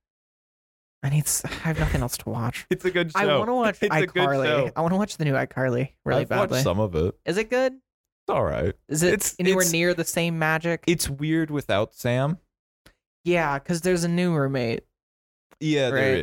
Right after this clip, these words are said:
Speaker 2: is.
Speaker 1: Yeah.
Speaker 2: But it is, it is weird without Sam. Also, I watched, like,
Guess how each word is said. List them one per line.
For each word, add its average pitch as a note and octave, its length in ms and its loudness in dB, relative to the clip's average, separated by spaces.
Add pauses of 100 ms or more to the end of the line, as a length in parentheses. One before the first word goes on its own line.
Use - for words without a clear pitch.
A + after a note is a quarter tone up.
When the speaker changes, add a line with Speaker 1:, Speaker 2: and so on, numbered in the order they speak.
Speaker 2:
is. - 320 -6
Speaker 1:
Yeah. F2 340 -2
Speaker 2:
But B2 120 2
it C3 140 2
is, C#3 280 -2
it A#2 200 0
is B2+ 180 -2
weird G2 260 2
without E2 340 0
Sam. E2+ 320 -2
Also, A#2 480 0
I A#2 140 0 (140)
watched, F2+ 300 0
like, D#2+ 200 0